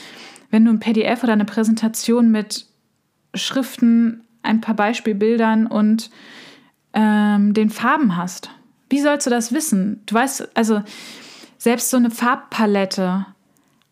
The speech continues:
heißt ja nicht, dass die Farben nicht auch speziell angewandt werden, zum Beispiel. Dass nicht, ja, dass manche Farben vielleicht nur ganz selten zu sehen sind und dann aber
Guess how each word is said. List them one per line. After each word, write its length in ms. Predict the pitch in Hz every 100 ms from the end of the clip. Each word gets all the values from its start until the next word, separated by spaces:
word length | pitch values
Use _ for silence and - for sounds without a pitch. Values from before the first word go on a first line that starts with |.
| -
heißt 300 | 220 269 -
ja 100 | 214
nicht, 320 | 202 220 220
dass 140 | 208 196
die 100 | 190
Farben 640 | - 214 202 214 202 190
nicht 220 | 220 190
auch 120 | - 185
speziell 540 | - 190 - 202 190
angewandt 600 | 202 240 233 170 175 170
werden, 440 | 175 165 170 175 - _
zum 200 | - 185
Beispiel. 500 | 170 185 - - - 185 - _ _ _ _ _ _ _ _ _
Dass 400 | 220 202 - - _ _ _ _ _ _ _ _ _ _ _
nicht, 460 | 240 247 226 - - _
ja, 220 | 214 247
dass 340 | 262 202 - - -
manche 320 | 208 220 226
Farben 300 | - 196 196
vielleicht 340 | - 190 185
nur 160 | 202 196
ganz 480 | 190 214 262 294 -
selten 580 | 220 233 269 233 220 -
zu 180 | - 202
sehen 260 | 190 226
sind 160 | 226 208
und 140 | 202
dann 160 | 190 226
aber 260 | 226 196